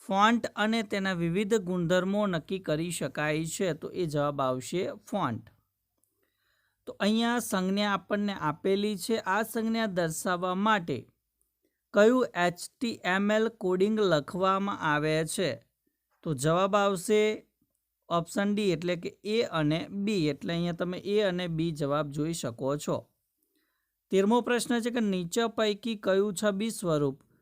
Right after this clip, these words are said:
ઉચ્ચ ગુણવત્તા અને લઘુત્તમ નુકસાન સાથે સારા એવા પ્રમાણમાં સંકુચન કરી આપે છે? તો ઓપ્શન સી જે પી ઈ જી એ આપણો જવાબ સાચો રહેશે. ચૌદમું છે કે એરિયા ટેગના ખાલી જગ્યા ગુણધર્મોનો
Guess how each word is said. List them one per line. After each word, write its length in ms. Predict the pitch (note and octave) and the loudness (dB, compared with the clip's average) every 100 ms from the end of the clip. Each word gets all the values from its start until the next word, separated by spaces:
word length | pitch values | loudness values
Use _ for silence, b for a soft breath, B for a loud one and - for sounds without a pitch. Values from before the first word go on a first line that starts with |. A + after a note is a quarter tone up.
| _ - | _ -2
ઉચ્ચ 240 | A3 G#3+ | -2 -2
ગુણવત્તા 760 | G#3 A3+ A3 A3+ G#3 - A#3 A3+ | -2 0 0 -2 -4 -2 0 2
અને 160 | G#3 | 2
લઘુત્તમ 680 | F3+ D#3+ D3+ F#3+ F#3 A3 A3 | 2 2 2 -2 0 2 2
નુકસાન 520 | G3 D#3+ - G3+ G#3 | 0 -4 -4 -2 -2
સાથે 500 | G3+ F#3 C#3+ C#3+ A2+ - b b b b | -2 -2 -4 -4 -10 -12 b b b b
સારા 400 | - F#3+ G3 A3 | -2 2 4 2
એવા 220 | G#3+ A3+ | 2 0
પ્રમાણમાં 600 | A3 G3+ G3+ G3+ G3+ G#3+ | 0 0 0 0 0 -2
સંકુચન 720 | G#3+ D#3+ D#3+ G#3+ G3 A3 G#3+ | -2 -2 -2 -6 -4 -2 -2
કરી 340 | G3 E3+ F3+ | -2 -2 0
આપે 340 | E3 D3 D#3+ E3 | -2 -2 -2 -4
છે? 280 | - E3 B2+ _ b b b b | -2 -4 -4 _ b b b b
તો 80 | - | -6
ઓપ્શન 520 | F#3 F3+ - A3 G#3+ | -4 -4 -2 0 0
સી 480 | F3 - A3 C#3+ - _ _ _ _ - D#3 | -2 0 0 0 -4 _ _ _ _ -6 -6
જે 300 | A#2+ E3 F3 | 0 2 2
પી 300 | F3 A3+ - | 0 -6 -4
ઈ 160 | G3 F#3 | -2 -2
જી 260 | E3+ G3 - | 0 -2 -2
એ 80 | E3 | 0
આપણો 400 | D3+ D#3+ E3 D#3 | -2 -2 -2 -2
જવાબ 400 | C3+ C3+ D#3+ E3+ | 0 0 0 -2
સાચો 480 | - C3+ C#3 F#3 | -6 -6 -4 -2
રહેશે. 480 | F#3+ G3 F3 G#3 G#3+ - _ _ _ _ _ _ _ _ _ b b b b b | 0 0 2 2 0 -4 _ _ _ _ _ _ _ _ _ b b b b b
ચૌદમું 420 | - G3+ G3+ A#3+ A#3 | 2 4 4 2 2
છે 160 | A#3 | 0
કે 220 | A3+ A3+ - | -2 -4 0
એરિયા 380 | F3 F#3+ A3 A#3 | 0 2 2 0
ટેગના 520 | A3+ G3 F3+ F#3+ G3 | -2 -2 -2 -4 -4
ખાલી 320 | - D#3+ F3+ | -4 -4 -2
જગ્યા 260 | G3 G3+ G#3+ | -2 -2 -2
ગુણધર્મોનો 920 | D#3+ E3 D#3 F3 G3 G#3+ G3 C3+ | -2 0 2 2 4 2 2 -2